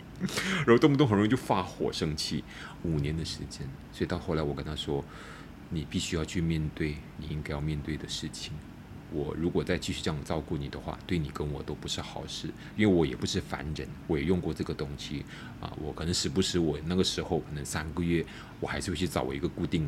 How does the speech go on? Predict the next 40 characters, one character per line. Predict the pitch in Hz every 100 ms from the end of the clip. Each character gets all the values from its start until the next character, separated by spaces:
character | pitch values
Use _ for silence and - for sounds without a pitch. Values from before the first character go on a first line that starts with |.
| -
比 | -
较 | 98
固 | 90 104
定 | 98 85
的 | 71
一 |
个， | 71 80 78
一 |
个， | 76 82
一 | 80
个， | 76
一 | 73
个 | 71
朋 | - 78 71
友， | 71
就 | - 71
这 | 80
样 | 69
子。 | - - - - - - -
可 | -
是 | 73 92 90 - - - - -
我 | -
说 | 71 76
我 | 71
真 | 73 82
的 | 73
没 | 82
有 |
办 | 78 76
法 | 69 73
再， | - 76
再 | 73 76
帮 | - 69
你 | 65 -
了， | - -
我， | - -
我 | 73
要 | 73
他 | 73
分 | -